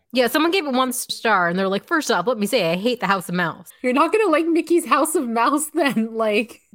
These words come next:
Speaker 1: One said, um, "One scene made me feel like I was high on drugs." And I'm like, "I have no idea what scene that would be."
Speaker 2: Maybe something from the Nutcracker.
Speaker 1: Yeah, that was a bit weird. Someone said, gave it four and a half stars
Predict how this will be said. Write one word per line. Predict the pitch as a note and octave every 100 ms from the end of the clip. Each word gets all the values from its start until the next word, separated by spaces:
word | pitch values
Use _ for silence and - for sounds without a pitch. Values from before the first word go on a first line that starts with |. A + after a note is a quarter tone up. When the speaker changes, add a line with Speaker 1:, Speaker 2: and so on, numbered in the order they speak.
| G#3
Speaker 1:
One | A3+ C#4
said, | - D4+ B3
um, | - A3 G3 - G#3 G3+
"One | A3+ D4+
scene | D#4 D4
made | B3+
me | B3 A#3
feel | A#3 A3
like | A3 -
I | G3
was | G3
high | - - G3+
on | F#3
drugs." | F3 E3+ - - - - - _ _
And | F#3 E3
I'm | F3 E3+
like, | E3 E3 _ -
"I | F3
have | E3+ E3 F3+
no | E3+
idea | E3 E3+
what | E3 -
scene | E3+
that | D#3
would | E3+ E3+
be." | D#3+ - _ _ _ -
Speaker 2:
Maybe | F3
something | E3+ E3+ F3
from | - D#3+
the |
Nutcracker. | D#3 - F#3+ F#3 G#3+ G#3 _ _ _ E4
Speaker 1:
Yeah, | E4+
that | D#4+
was | C4
a | F#3+
bit | F3
weird. | F3 E3+ F3 _ - -
Someone | - F#3 F#3 G#3
said, | G#3 F3+ F3 - F#3
gave | F#3+
it | F3 - _
four | A#3+ B3 C#4
and | C#4
a |
half | G#3 F#3+
stars | - D#3+ D3 E3+ -